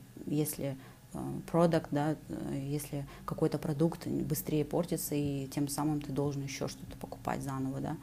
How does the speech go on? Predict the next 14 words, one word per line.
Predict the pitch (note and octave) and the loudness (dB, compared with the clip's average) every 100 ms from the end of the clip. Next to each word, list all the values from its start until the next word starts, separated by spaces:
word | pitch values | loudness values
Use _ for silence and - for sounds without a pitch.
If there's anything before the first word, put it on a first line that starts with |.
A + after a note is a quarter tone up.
| - - - | -10 -12 0
То | D#3 | 0
есть | - - - | 0 -8 -8
как | C3+ | -6
бы | C#3 | -2
тут | - - - | -2 -4 -4
уже | D3 D3 C#3 - E3+ - - - - | -2 0 0 0 -2 -2 -4 -6 -4
<laughs> | - - - - - | -2 -4 -4 -8 6
too | F#3+ | 10
much, | F3 F3+ F3+ E3+ | 12 12 10 6
как | D#3+ D3+ | 4 6
бы | D#3 | 6
deep | D3+ E3+ F3 | 8 8 8
thinking | - E3 D#3+ D#3 | 8 8 10 6
будет. | D3 D3 | 6 4